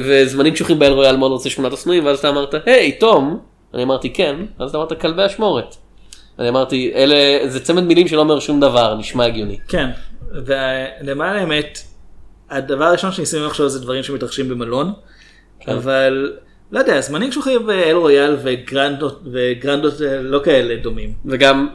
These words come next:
Speaker 1: עוד פעם, זה לא ממש מלון, כי זה, זה, קוראים למקום ההוא מלון, אבל הוא ריק לגמרי.
Speaker 2: זה, הצעתי את ארבעה חדרים, שאחד הקטעים שלו, אה, ביים קוונטין טרנטינו.
Speaker 1: היי, קוונטין טרנטינו ביים את Reservoir Dogs, שזה הסרט הקלאסי שאנחנו מדברים עליו.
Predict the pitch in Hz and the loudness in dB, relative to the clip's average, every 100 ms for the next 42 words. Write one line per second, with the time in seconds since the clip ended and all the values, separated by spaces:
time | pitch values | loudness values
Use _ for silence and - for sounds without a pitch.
0 | - 147 - 123 131 131 156 220 220 - | 0 0 2 -2 -2 2 4 4 2 4
1 | 160 147 151 143 135 - 131 127 127 139 | 6 8 8 6 2 -2 0 2 2 0
2 | 147 151 151 147 - 160 214 233 214 214 | 2 2 2 -2 0 4 4 4 2 2
3 | 208 202 196 190 185 147 127 127 127 135 | 2 4 6 6 4 2 0 0 2 2
4 | 127 110 98 101 110 143 131 135 - 180 | 2 -2 -4 -6 -8 -6 -6 -6 -4 -2
5 | 269 233 156 139 143 139 127 120 135 151 | 0 0 2 2 0 -2 -4 -6 -8 -8
6 | 117 - 135 131 139 127 127 135 123 120 | -8 -6 -4 -4 -4 -6 -4 -2 0 -2
7 | 117 117 117 117 117 - _ _ 123 131 | -2 -4 -4 -6 -10 -18 _ _ -8 -6
8 | 127 131 127 123 123 117 117 330 220 277 | -6 -6 -6 -6 -8 -10 -8 -6 -6 -8
9 | _ _ _ - 233 135 - 196 214 196 | _ _ _ 0 2 2 2 -2 0 2
10 | 202 202 165 170 170 160 147 151 160 185 | 4 4 8 6 6 2 0 0 2 2
11 | 190 392 - 131 123 - 175 202 220 226 | 4 2 0 -2 -4 0 -2 0 -2 -2
12 | 226 208 208 208 359 359 | -4 -4 -2 2 4 4